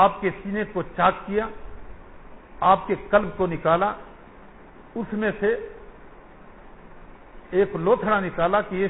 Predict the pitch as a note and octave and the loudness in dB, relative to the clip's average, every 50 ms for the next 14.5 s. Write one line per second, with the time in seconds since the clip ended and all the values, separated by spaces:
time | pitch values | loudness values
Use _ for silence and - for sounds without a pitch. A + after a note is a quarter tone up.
0 | - F#3+ F#3 D#3+ - F#3 G3 G3 F#3+ - F#3 D#3 D3 D#3 - G3 G3 F#3+ F#3 G#3 | -2 -4 -4 -4 -2 -2 -4 -4 -4 -4 -4 -4 -4 -2 0 2 2 2 0 -2
1 | - - - - - - - - - - - - - - - - - G3 F#3 - | -6 -10 -16 -16 -16 -16 -16 -18 -18 -20 -20 -20 -20 -20 -16 -10 -6 -6 -6 -4
2 | - F#3 D3+ C3+ F3 A3+ B3 A#3 A3+ C4 B3 G#3 - G#3 G3 D3 C3+ D#3+ D#3+ E3 | -4 -4 -2 0 0 0 0 0 0 0 -2 0 0 -2 -2 0 0 0 2 2
3 | F#3 G#3+ - - - - - - - - - - - - - - - - - - | 2 0 -2 -4 -10 -14 -18 -18 -18 -16 -14 -12 -10 -10 -10 -12 -14 -16 -16 -16
4 | - - - - - - - F3+ F#3+ F3+ - - - - C#4+ A3+ E3 C#3+ G#3 G#3+ | -16 -16 -16 -16 -16 -6 0 2 2 2 2 0 -4 -2 -2 -2 0 2 4 4
5 | F3+ F3+ A3+ B3+ C4 B3+ A3 - - - - - - - - - - - - - | 8 8 8 8 8 6 4 2 -2 -8 -12 -14 -14 -16 -16 -16 -18 -16 -14 -12
6 | - - - - - - G3+ G#3 - - G3+ G3+ G3+ G3 - E3 F#3+ - - - | -12 -12 -12 -4 2 4 4 4 2 0 -2 -2 -2 -2 -4 -4 -4 -4 0 2
7 | G#3 G#3 E3 - - G3 - F#3+ F3 - - F3 F#3 C#3+ B2+ D#3+ D#3 F3 E3+ - | 2 2 2 0 -6 -4 -4 -2 -4 -4 -4 -6 -8 -6 -4 -2 0 0 0 -2
8 | D#3+ D3 C3 - - - - A#2+ A2+ - - - - - - - - - - - | -4 -6 -6 -8 -10 -10 -12 -12 -12 -12 -14 -14 -14 -14 -14 -14 -14 -16 -16 -16
9 | - - - - - - - - - - - - - - - - - - - - | -16 -18 -18 -18 -16 -16 -16 -16 -18 -20 -20 -20 -20 -18 -18 -20 -18 -18 -18 -16
10 | - - - - - - - - - - - - - - F3 F#3 G3 G3+ F#3 G3+ | -16 -16 -16 -16 -16 -18 -18 -20 -18 -18 -18 -10 -2 4 8 10 10 10 8 4
11 | G3 - F#3 G#3+ A3 - - D3+ D#3+ F#3+ F#3 F#3 F#3+ G#3 G#3 G#3 G#3+ F#3+ F3+ D#3+ | 2 0 0 0 0 0 -2 -4 -4 -2 0 2 4 4 4 2 0 -2 -4 -2
12 | E3+ F#3 F#3+ G3 F#3 F3+ E3+ - F3+ E3+ F3 F3+ F3 E3 - - D3+ - - - | 0 0 2 2 2 0 2 2 2 4 4 2 0 -4 -6 -6 -8 -6 -4 -4
13 | G3 F#3 F3 F#3+ A3+ - - - - - - - - - - - - - - - | -2 -2 -2 -4 -6 -8 -14 -16 -18 -18 -18 -18 -18 -16 -16 -16 -16 -16 -16 -18
14 | - - - - - - D#3+ D3 D#3+ A3 | -18 -18 -16 -10 -6 -4 -2 0 2 2